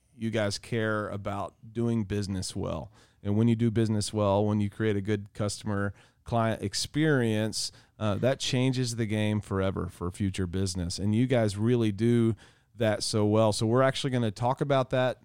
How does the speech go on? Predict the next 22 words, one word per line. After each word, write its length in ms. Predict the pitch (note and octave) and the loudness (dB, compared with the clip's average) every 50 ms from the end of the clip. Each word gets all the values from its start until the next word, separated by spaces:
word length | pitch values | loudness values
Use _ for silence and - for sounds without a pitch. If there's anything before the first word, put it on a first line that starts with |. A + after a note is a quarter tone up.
| - | -20
here 220 | A2 G#2 C3 C3+ C3 | -12 -4 -2 0 2
in 80 | C3 A#2+ | 2 2
just 220 | A#2+ A2+ - - | 0 -2 -2 -2
a 20 | A#2+ | 0
little 220 | A#2+ B2 B2+ C3 | 0 2 2 2
bit. 320 | B2 B2 C3+ C3+ C#3 C3+ - - - - - - - - | 2 2 4 4 4 2 0 -6 -16 -20 -20 -16 -6 0
Uh, 200 | A#2 A#2+ A2+ A2+ | 2 2 2 2
but 240 | G#2+ A2+ B2+ B2+ - | 2 2 2 2 6
I 60 | B2+ C3+ | 6 6
really 340 | C3+ C3+ C#3+ F3+ G#3+ B3 A#3+ | 8 8 8 8 8 8 6
wanna 200 | G3+ F3 D3+ B2+ | 6 6 4 4
talk 260 | - D3 C3 B2+ - | 4 2 2 2 2
about 240 | A#2+ A#2+ A2+ F2+ F#2 | 2 2 2 4 4
why 240 | A#2 B2+ C#3+ D#3+ F3 | 4 6 6 6 6
the 100 | D3+ B2+ | 4 2
brand 440 | G#2+ F2+ F#2 G2+ A#2 B2 B2+ B2+ A#2 | 0 0 0 0 2 2 2 2 2
changed 400 | - A2 G2 F2+ F2 F2 F2 - | 0 -2 -2 -2 -2 -2 -4 -6
for, 300 | - - F#2+ F#2+ F#2 F#2+ - _ _ - | -6 -4 -2 -2 -2 -4 -6 _ _ -10
uh, 220 | - G#2 G#2 G2+ G2+ - | -6 -4 -4 -4 -6 -4
for 160 | - G#2+ G2+ | -2 0 0
a 60 | G2 | 0
second, 460 | - - A2+ G2+ F#2+ - G#2 F#2+ D#2+ | 0 0 0 0 0 -2 -4 -4 -4